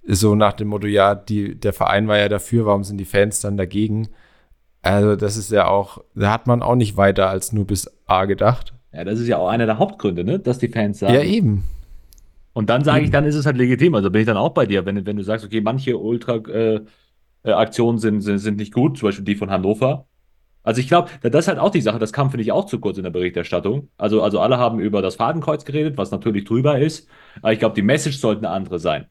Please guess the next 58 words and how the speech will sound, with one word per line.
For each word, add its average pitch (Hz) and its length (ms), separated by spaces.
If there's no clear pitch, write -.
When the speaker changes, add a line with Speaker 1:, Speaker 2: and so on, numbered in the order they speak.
Speaker 2:
Ich - 80
hab 101 120
die 107 80
Message 98 280
auch 117 140
nicht 135 180
richtig 113 280
verstanden. 92 600
Aber 101 200
das 101 160
ist, 98 140
das 104 100
ist 104 120
dann 101 180
das 98 160
Problem 101 320
der 98 120
Ultragruppierung, 107 680
Speaker 1:
Mhm. 82 40
Speaker 2:
weißt 101 260
du? 127 80
Aber 101 300
darüber 107 320
Speaker 1:
Ja. 104 60
Speaker 2:
redet 135 340
halt 117 180
keiner. 92 320
Oder 90 140
ich 98 320
glaub 120 240
nicht, 135 160
dass - 140
irgendwer 139 320
mal 127 100
mit 120 180
den 110 320
Hannover 120 360
Ultras 110 400
gesprochen 110 420
hat, 110 240
um, 101 340
äh, - 80
um 87 200
zu 101 100
fragen, 90 240
ey, 87 120
was 101 100
sollte 107 220
das 92 160
eigentlich? - 360
Und 151 160
dann 147 140
finde 160 160
ich's 139 60
dann 156 120
wieder 143 200
sehr 135 180
billig 131 640